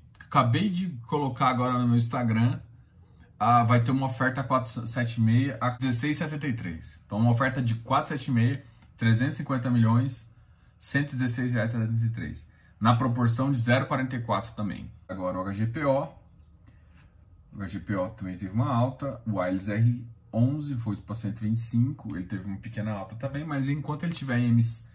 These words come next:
em emissão, não faz muito sentido aí.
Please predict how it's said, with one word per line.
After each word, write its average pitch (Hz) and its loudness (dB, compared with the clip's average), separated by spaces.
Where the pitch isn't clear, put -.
em 98 -4
emissão, 107 0
não 80 -8
faz 95 -6
muito 98 -8
sentido 101 -10
aí. 80 -8